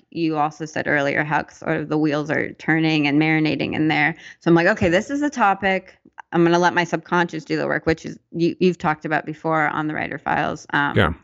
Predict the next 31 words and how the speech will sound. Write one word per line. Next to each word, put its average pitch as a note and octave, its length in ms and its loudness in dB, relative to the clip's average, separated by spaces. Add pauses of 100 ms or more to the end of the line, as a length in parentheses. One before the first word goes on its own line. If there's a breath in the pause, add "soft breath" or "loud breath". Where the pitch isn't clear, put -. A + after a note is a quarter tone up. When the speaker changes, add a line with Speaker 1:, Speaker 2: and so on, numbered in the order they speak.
Speaker 2:
Oh, A2 160 4
a - 20 4
lot. F2 320 4
Yeah. E2+ 180 0
Speaker 1:
definitely. - 340 -10 (180)
So D#3+ 760 0 (340)
I G3 100 2
can G3+ 160 -4
put C#4+ 240 -6
that B3 160 2
in G#3 140 -6
my F3 160 0
head F#3+ 400 0
and D#3+ 120 -4
I E3 80 -2
know E3+ 220 -4
it's - 160 -12
there, E3 360 0
but F3 160 -6
until E3 360 -8
I E3+ 140 0
actually, - 920 -8 (580)
until B3 320 0
it B3+ 60 4
actually G#3 380 0
does F3+ 280 0
its - 200 -6
work E3 360 0
<laughs> - 100 -20
for G#3+ 220 2
me, C4+ 360 0